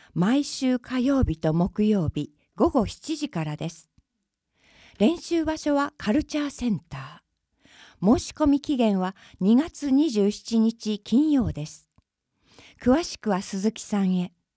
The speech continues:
電話番号は二一の五三一七です。演芸を楽しむ会、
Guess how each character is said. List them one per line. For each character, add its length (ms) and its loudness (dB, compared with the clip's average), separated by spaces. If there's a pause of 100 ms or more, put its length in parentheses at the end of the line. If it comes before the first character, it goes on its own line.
(420)
電 180 4
話 120 2
番 240 2
号 180 0
は 200 -2 (280)
二 400 6
一 300 -2
の 200 4 (240)
五 240 4
三 440 -2
一 240 -2
七 280 0
で 140 -2
す。 200 -18 (3500)
演 260 2
芸 240 0
を 60 0
楽 380 0
し 220 -4
む 180 2
会、 380 -8